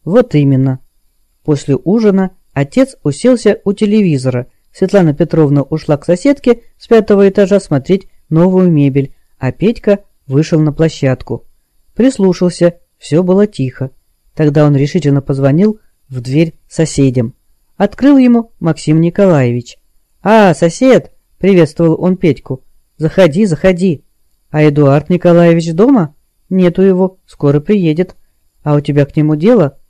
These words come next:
"Вообще-то да. Понимаете, мы тут случайно встретились в городе, так я хотел попросить, чтобы... чтобы он не говорил твоей маме про эту встречу". "Да, как вы догадались?" "Ну, это несложно",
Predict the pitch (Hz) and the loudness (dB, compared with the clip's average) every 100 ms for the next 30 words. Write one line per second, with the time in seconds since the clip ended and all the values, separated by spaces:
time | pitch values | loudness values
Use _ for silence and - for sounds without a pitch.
0 | _ _ _ - 208 - 302 294 180 147 | _ _ _ -4 -4 0 0 2 2 2
1 | 120 _ _ - 170 202 202 190 160 160 | 0 _ _ -4 0 2 4 2 0 -4
2 | - _ - 175 185 180 208 185 175 175 | -6 _ -4 0 0 0 0 2 2 2
3 | - 285 180 160 151 151 151 143 143 143 | 0 0 2 0 0 0 2 2 -2 -6
4 | _ 180 175 190 190 175 170 175 175 185 | _ -6 -2 -2 0 0 0 0 0 0
5 | 185 214 - - 180 180 180 _ _ _ | 0 -6 -4 -4 0 0 -2 _ _ _
6 | _ - 165 151 165 165 160 165 170 160 | _ -2 0 2 2 2 2 2 4 2
7 | 147 143 135 131 208 233 208 - _ _ | 0 0 0 2 0 0 -2 -6 _ _
8 | - 139 175 180 156 - 131 120 117 123 | -2 2 0 -2 -8 -4 -2 -2 -8 -16
9 | _ _ _ - 143 143 131 156 _ _ | _ _ _ -10 0 2 2 -2 _ _
10 | - 220 220 147 151 180 165 135 127 - | -4 -2 0 -2 2 2 2 0 -2 -10
11 | _ _ _ _ - 240 226 196 185 151 | _ _ _ _ -2 2 4 4 2 0
12 | 143 156 156 127 123 | 0 2 2 0 -4